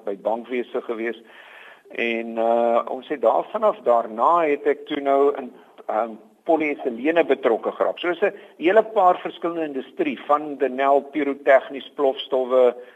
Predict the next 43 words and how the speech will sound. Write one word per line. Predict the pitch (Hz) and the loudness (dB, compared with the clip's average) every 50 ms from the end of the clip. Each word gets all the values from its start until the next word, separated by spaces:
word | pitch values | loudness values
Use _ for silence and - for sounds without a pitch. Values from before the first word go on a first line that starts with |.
| _ - | _ -2
na | 120 117 | -2 0
bankwese | 107 107 120 123 135 127 117 123 131 123 117 - - 127 - | 2 2 2 2 2 -2 -6 -6 -4 -4 -4 -4 -8 -10 -10
toe, | - 127 123 | -8 -10 -8
na | 117 117 113 | -4 -4 -4
plastieke | 110 - - 127 117 110 - - - 147 135 - 139 127 - | -4 -2 0 0 0 0 0 -6 -12 -12 -8 -6 -6 -6 -6
toe, | - 123 110 - - - - - - _ | -8 -12 -12 -14 -16 -20 -20 -20 -14 _
tot | - 147 131 | -6 -4 0
waar | 135 139 139 135 135 | 2 4 4 4 4
ek | 131 131 | 2 0
vandag | - 135 120 110 113 127 147 - - | -2 -4 0 6 8 8 8 6 4
is. | 143 131 - - - - - | -2 -4 -6 -8 -16 -16 -12
En | 120 120 120 120 | -12 -12 -10 -12
in | 117 107 | -12 -10
tweeduisend | 117 139 139 131 135 131 123 131 - 127 113 | -4 -2 2 4 4 4 2 0 -8 -14 -12
en | 120 110 | -14 -14
vyf | - - - 180 165 156 143 - - - _ _ _ _ _ _ _ _ _ _ _ _ _ _ _ _ _ _ _ _ - | -14 -4 0 2 2 2 2 -4 -12 -20 _ _ _ _ _ _ _ _ _ _ _ _ _ _ _ _ _ _ _ _ -12
het | - 120 117 117 117 127 | -8 -8 -8 -4 0 0
ek | 123 117 120 - | 0 0 -2 -6
die | 127 110 - | -12 -8 -2
koöperatiewe | - 135 123 - 127 123 - - 135 127 131 131 120 | -2 -2 -2 -2 -6 -8 -6 -6 -4 -2 0 0 0
lewe | 123 123 120 127 123 | 0 0 2 2 0
vaarwel | - - 127 117 113 101 110 113 117 117 113 | 2 4 4 4 4 4 6 6 6 6 4
geroep. | - - - - 113 107 - - - - - - - - - - - _ | 0 -4 -4 -4 -4 -6 -10 -14 -20 -20 -20 -20 -20 -20 -20 -20 -20 _
En | - - 110 110 110 110 113 113 110 113 113 113 | -10 -8 -8 -8 -8 -8 -10 -12 -12 -10 -10 -8
ek | - 107 - - | -8 -8 -6 -8
en | 123 113 | -6 -4
my | 110 113 107 | -4 -4 -4
vrou | - - - 131 120 117 110 | -2 2 4 4 6 4 4
was | 113 107 107 - | 0 -2 -2 -4
toe | - 127 | -6 -6
in | 120 117 | -4 -2
Johannesburg | 110 101 92 95 107 120 127 - - - 120 104 - - | -4 -4 -4 -4 -4 -6 -6 -6 -4 -2 -2 -2 -2 -4
gewees | 107 92 95 98 117 - - - | -8 -6 -6 -8 -8 -10 -12 -16
op | - - | -10 -6
daai | 90 90 95 95 | -4 -4 -4 -4
stadium | - - - 98 98 104 110 110 104 | -6 -6 -6 -4 -4 -4 -6 -8 -12
en | 98 101 101 | -14 -14 -14
ons | 95 98 101 - | -16 -16 -16 -14
het | - 98 | -14 -14
besluit | - 92 - - - 104 95 92 - | -14 -16 -16 -10 -8 -8 -8 -8 -10
ons | 92 - - | -14 -16 -16
verkoop | - - - 147 143 131 - | -16 -4 0 0 0 2 4
alles | 120 135 135 143 143 | 4 4 6 4 0